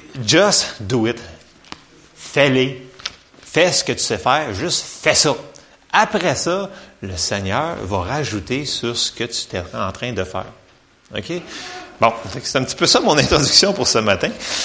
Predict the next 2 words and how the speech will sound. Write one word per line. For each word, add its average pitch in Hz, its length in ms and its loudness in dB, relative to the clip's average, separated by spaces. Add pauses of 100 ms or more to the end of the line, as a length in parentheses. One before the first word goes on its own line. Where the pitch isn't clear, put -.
(480)
Euh, 123 1160 8 (480)
puis, 143 540 2